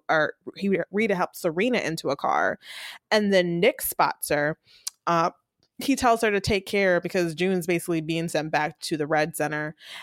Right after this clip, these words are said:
And then, you know, we see Nick and, um, Commander Waterford get into a car. And I love actually the cinematography on this scene. Um, you can s-, they're like, as a bird's eye view of the neighborhood, and you see the cars go in three different directions.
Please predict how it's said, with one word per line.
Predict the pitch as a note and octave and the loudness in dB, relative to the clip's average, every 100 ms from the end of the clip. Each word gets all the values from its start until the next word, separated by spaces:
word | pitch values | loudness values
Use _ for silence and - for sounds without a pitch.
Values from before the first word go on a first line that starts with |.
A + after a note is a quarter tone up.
| - - | -6 0
And | F#3+ G3 F#3+ | 2 2 2
then, | F3 E3+ E3+ B2 | 4 2 0 -4
you | F#3 | -2
know, | F3 | 0
we | D#3+ F3+ | 0 -2
see | - F3+ | -2 -4
Nick | E3+ D#3+ - - | -2 -2 -4 -6
and, | D#3+ D#3 D#3 D3 D3 D3 - _ _ | -4 -2 -2 -2 -6 -10 -18 _ _
um, | D#3+ D#3 D3+ C#3+ C#3+ | -2 0 0 -2 -4
Commander | G3 F#3 D#3+ D#3 | -2 0 0 0
Waterford | D#3 D3+ D3 D3+ D3 D3 | 2 2 0 -2 -4 -2
get | D3+ | -2
into | C#3 D#3 D3 | -2 0 -4
a | |
car. | - D#3+ D3 C#3+ - | -2 2 2 2 0
And | F#3+ | 0
I | F#3 | 2
love | F#3+ B3+ D#4+ | 4 4 4
actually | C4+ C4 A#3+ | 2 2 2
the | F#3 | 0
cinematography | - F3+ E3 C#3 E3+ F#3+ G#3 B3 | 0 -4 -4 -2 0 0 0 -2
on | A3 | 0
this | A3 A3 | -2 -2
scene. | A3+ G#3 G#3+ - - - - | -2 -2 -4 -12 -20 -6 0
Um, | F3 D#3+ D#3 _ _ | 2 0 -6 _ _
you | - G3+ | -4 -2
can | G#3+ | 0
s-, | G3 - | -2 -2
they're | F#3 G3+ | 2 4
like, | G3 F3 - - | 4 2 0 -2
as | F3 | 2
a | F#3 | 2
bird's | G3 A3 A#3+ | 6 4 6
eye | G3 G3+ | 2 2
view | F3+ F#3+ F#3+ - | 0 2 2 4
of | F3 E3+ | 0 0
the | E3 | -2
neighborhood, | D#3+ E3 F#3+ A3 G#3+ G#3+ | 0 0 0 2 2 2
and | - E3+ | -2 -2
you | F3+ | -4
see | - - G3 - | -6 -4 -2 -2
the | F3 | -4
cars | E3+ F#3+ E3+ E3+ | -4 0 0 0
go | - D#3+ | 0 0
in | D3+ | -2
three | - D#3+ | -4 -6
different | D#3 - C#3+ | -6 -8 -6
directions. | F#2 - - - - - | -6 -6 -8 -14 -18 -20